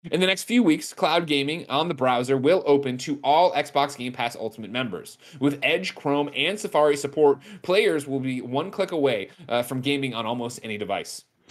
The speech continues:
Then they say, "We're in the final stages of updating our Microsoft data centers around the world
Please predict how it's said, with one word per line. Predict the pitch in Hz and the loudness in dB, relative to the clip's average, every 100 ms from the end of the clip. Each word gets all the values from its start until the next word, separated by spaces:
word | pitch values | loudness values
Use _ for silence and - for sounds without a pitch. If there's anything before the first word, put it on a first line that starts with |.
| - _ _ - | -20 _ _ -10
Then | 165 143 | -2 0
they | 135 | 2
say, | 139 | 4
"We're | 139 170 | 4 4
in | 220 | 2
the | 240 | 0
final | - - 160 226 | -2 -4 -2 -2
stages | 226 143 120 120 | 0 -2 0 -6
of | 117 | -4
updating | 120 139 127 104 107 - 180 | -4 -2 -4 -4 -8 -14 -10
our | - 147 | 0 2
Microsoft | 156 139 151 139 139 | 2 -2 -2 0 0
data | 139 113 | 2 -2
centers | 107 104 104 123 | -2 -8 -8 -4
around | 113 110 127 160 | -2 0 0 0
the | 147 | 0
world | 104 95 104 | -2 -4 -8